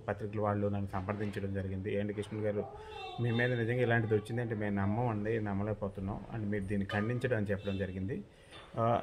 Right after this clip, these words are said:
దీన్ని ఏబిఎన్ ఆంధ్రజ్యోతిలో, సాక్షిలో, టెన్ టీవీలో, ఆ, ఎన్టీవీలో, ఆ, మిగిలిన అన్ని ఛానల్స్లో నేను, ప్రముఖ ఛానల్స్లో ఖండించడం జరిగింది. ఆ తర్వాత దీంట్లో ఉన్న నిజానిజాలు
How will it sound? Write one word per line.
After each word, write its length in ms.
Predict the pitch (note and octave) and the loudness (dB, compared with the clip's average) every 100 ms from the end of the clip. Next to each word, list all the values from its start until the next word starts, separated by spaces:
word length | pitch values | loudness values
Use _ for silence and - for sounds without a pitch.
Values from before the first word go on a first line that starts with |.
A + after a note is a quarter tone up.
| C3+ | 2
దీన్ని 520 | C3+ C3+ C#3 C3+ - | 2 4 4 4 2
ఏబిఎన్ 460 | C#3+ B2+ C3+ C#3 C#3 | 4 4 6 6 6
ఆంధ్రజ్యోతిలో, 960 | A#2+ A#2 A#2 A#2 A#2 A#2 A#2 A#2 A2+ - - B2+ - | 2 2 2 2 0 0 0 2 2 -2 -14 -10 2
సాక్షిలో, 680 | A2 G#2+ - A2+ A2 G#2+ - - - - | 2 2 0 -2 0 -2 -4 -10 -6 0
టెన్ 200 | A#2 A2+ | 2 2
టీవీలో, 540 | B2 A2+ A2+ G#2 G2+ - - - - - - | 0 0 0 2 0 -2 -18 -20 -20 -20 -10
ఆ, 420 | G#2 G#2 G2 G2 - - - - - - - - - - - - | -4 0 0 0 -2 -8 -16 -20 -20 -20 -20 -20 -20 -20 -16 0
ఎన్టీవీలో, 680 | C#3 C3+ C3 C3 A#2+ G#2+ G#2+ - - - | 4 6 6 4 4 4 4 0 -14 -10
ఆ, 400 | A#2+ A2+ G2+ F#2+ - - | -4 -2 -2 -2 -6 -6
మిగిలిన 340 | A#2+ A#2 B2 | -2 0 2
అన్ని 180 | A2 G#2 G#2+ | 2 2 2
ఛానల్స్లో 400 | A2 G#2+ G#2+ G#2+ | 2 2 0 0
నేను, 400 | G2+ G2 F#2+ F#2+ - - - | 2 0 0 -2 -6 -16 -10
ప్రముఖ 200 | A2 G#2 G2+ A2+ | -6 -4 -2 -2
ఛానల్స్లో 380 | G#2 G2+ A2 G#2 | 0 -2 -2 0
ఖండించడం 460 | G2+ G2+ G2 G2+ G2 | 0 0 0 -2 0
జరిగింది. 440 | G2 F#2 F#2+ - - - - - - - | 0 0 -2 -4 -8 -14 -14 -14 -4 4
ఆ 80 | B2+ | 6
తర్వాత 380 | B2+ D3 E3+ | 8 6 6
దీంట్లో 420 | D3 C3 C3+ C3+ C#3 | 4 2 2 4 4
ఉన్న 180 | C3+ | 4
నిజానిజాలు 960 | B2 A2 A#2+ A#2+ A2 A#2 A2+ C3 A#2+ - | 2 2 2 2 2 2 2 2 0 -2